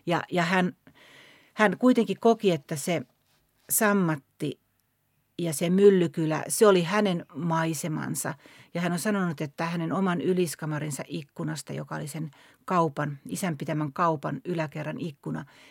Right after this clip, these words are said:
että siitä kun katsoo, niin näkee koko hänen tuotantonsa kaikkien romaanien maiseman. Ja sieltä näkyy upea peltomaisema ja, ja tota, tämmönen uusmaalainen maisema.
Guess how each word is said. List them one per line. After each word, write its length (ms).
että 220
siitä 280
kun 120
katsoo, 360
niin 140
näkee 300
koko 200
hänen 340
tuotantonsa 840
kaikkien 460
romaanien 580
maiseman. 840
Ja 60
sieltä 280
näkyy 560
upea 420
peltomaisema 960
ja, 260
ja 200
tota, 380
tämmönen 260
uusmaalainen 960
maisema. 560